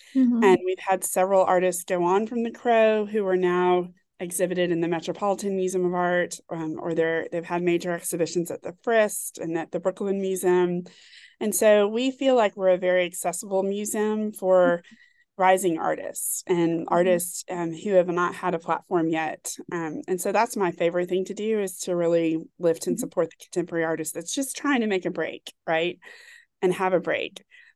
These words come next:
Speaker 1: Mm-hmm.
Speaker 2: Um, and so that's, but that's hard to do. And it, it requires a very rigid set of criterion,
Speaker 1: Mm-hmm.
Speaker 2: or criteria is the better word, uh,
Speaker 1: Mm-hmm.
Speaker 2: criteria that we hold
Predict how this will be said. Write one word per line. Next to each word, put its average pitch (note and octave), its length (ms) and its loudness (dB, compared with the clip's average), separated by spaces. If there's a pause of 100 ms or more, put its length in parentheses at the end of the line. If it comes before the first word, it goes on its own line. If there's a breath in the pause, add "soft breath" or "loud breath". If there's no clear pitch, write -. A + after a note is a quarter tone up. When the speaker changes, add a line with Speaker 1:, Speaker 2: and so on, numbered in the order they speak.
Speaker 1:
Mm-hmm. C4 60 4 (260)
Speaker 2:
Um, E3 60 -8 (100)
and G3+ 160 -8
so G#3 520 4 (120)
that's, B3 420 2
but G#3+ 160 -6
that's C4 220 2
hard C4 240 2
to A3 80 -12
do. F3+ 540 0
And F#3+ 200 2
it, F#3+ 400 -6
it G#3 160 -2
requires G#3+ 760 0
a F#3 120 -2
very G3 560 0
rigid F#3 800 2 (240)
set F#3+ 260 -4
of F3+ 80 -4
criterion, G3 880 -2 (380)
Speaker 1:
Mm-hmm. A3+ 280 2 (500)
Speaker 2:
or G3+ 100 -6
criteria E3+ 600 2
is - 160 -8
the - 100 -20
better E3+ 220 2
word, F3+ 280 6
uh, - 640 -8
Speaker 1:
Mm-hmm. G#3+ 320 6
Speaker 2:
criteria A#3 560 2
that F#3+ 160 4
we A3+ 320 -4
hold G3 600 2